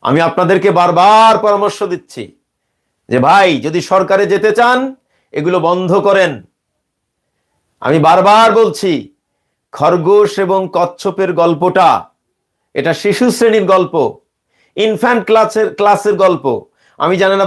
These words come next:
বাংলাদেশের ইনফ্যান্ট ক্লাসে, প্রাথমিক বিদ্যালয়ের ক্লাসে এই গল্পটার এখন আছে কিনা।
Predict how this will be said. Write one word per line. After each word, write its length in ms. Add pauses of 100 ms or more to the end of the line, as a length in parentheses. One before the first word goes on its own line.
বাংলাদেশের 460 (300)
ইনফ্যান্ট 340
ক্লাসে, 420 (500)
প্রাথমিক 380
বিদ্যালয়ের 560
ক্লাসে 380 (200)
এই 140
গল্পটার 600
এখন 140
আছে 220
কিনা। 240